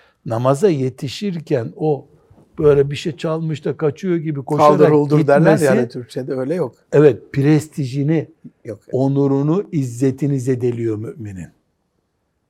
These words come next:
Speaker 1: Sırılsıklam terle namaza geliyorsun. <laughs> Yapa yapa derin nefesle rüküye gidiyorsun.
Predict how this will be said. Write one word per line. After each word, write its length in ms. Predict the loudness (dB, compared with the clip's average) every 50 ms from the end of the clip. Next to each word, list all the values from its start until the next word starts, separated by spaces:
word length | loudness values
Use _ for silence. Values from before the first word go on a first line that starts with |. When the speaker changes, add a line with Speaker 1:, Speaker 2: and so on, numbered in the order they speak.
| _ _
Speaker 1:
Sırılsıklam 760 | _ 0 2 2 2 0 -2 -4 -4 -2 -2 -2 -2 -2 0
terle 400 | 2 2 2 4 2 2 2 2
namaza 340 | 2 2 2 2 0 0 -2
geliyorsun. 580 | -2 -4 -6 -4 -4 -6 -6 -4 -4 -6 -6 -6
<laughs> 1300 | -10 -18 -14 -12 -12 -12 -12 -16 -18 -20 -16 -12 -12 -12 -12 -12 -16 -16 -18 -10 -8 -10 -10 -10 _ _
Yapa 280 | -2 0 0 2 2 2
yapa 520 | 2 2 2 2 0 0 0 -2 -4 -2
derin 360 | 0 0 2 2 0 -2 0 -2
nefesle 580 | -2 -2 0 0 0 0 0 -4 -6 -6 -4
rüküye 500 | -4 -4 -4 -6 -6 -2 0 0 2 2
gidiyorsun. 720 | 0 -2 -8 -12 -10 -10 -10 -10 -10 -10 -8 -8 -8 -8 -8